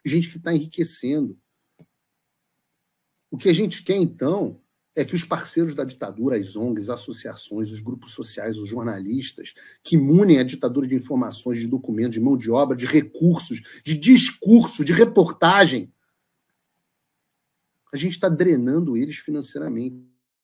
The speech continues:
que é justamente o que o Alexandre faz com a gente.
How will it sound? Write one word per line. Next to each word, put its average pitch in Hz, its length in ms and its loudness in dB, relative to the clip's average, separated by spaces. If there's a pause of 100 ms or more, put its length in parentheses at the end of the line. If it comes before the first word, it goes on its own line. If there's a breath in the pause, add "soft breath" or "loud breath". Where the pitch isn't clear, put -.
(1040)
que - 120 2
é 143 100 4
justamente 139 640 -4
o - 40 -18
que - 100 -10
o - 20 -4
Alexandre 131 380 -8
faz 117 260 -16
com - 120 -16
a 123 40 -10
gente. 113 400 -14